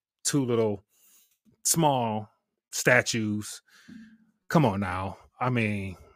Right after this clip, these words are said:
how, uh, how dumb could someone be to really think that all of a sudden, in the midst of all this chaos, that the government's just gonna s-, open up the books and come clean on everything that they've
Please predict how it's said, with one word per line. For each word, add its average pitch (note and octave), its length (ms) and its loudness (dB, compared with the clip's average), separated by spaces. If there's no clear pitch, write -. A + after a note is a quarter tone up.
how, C#3+ 540 6
uh, A2+ 260 0
how D3 200 4
dumb A#2+ 260 6
could G#2+ 160 -6
someone A2+ 360 0
be A2+ 160 0
to G#2 100 -4
really A2+ 240 -2
think G#2+ 380 -8
that A#2 120 0
all B2 140 2
of C3 80 2
a B2 60 0
sudden, B2 240 4
in A2 60 0
the G2+ 60 0
midst B2 180 0
of G#2+ 60 0
all B2 120 6
this A2+ 140 0
chaos, A#2+ 320 2
that G#2+ 100 -6
the G#2 80 -4
government's A#2 320 0
just A2 140 -10
gonna A2+ 160 -4
s-, - 260 -8
open C3 220 2
up A2+ 80 -2
the A2 60 -6
books A#2 200 -4
and A2 100 -10
come C3 140 2
clean C3+ 320 -2
on A2 140 -2
everything A#2 380 -4
that G#2 120 -6
they've A2+ 280 -2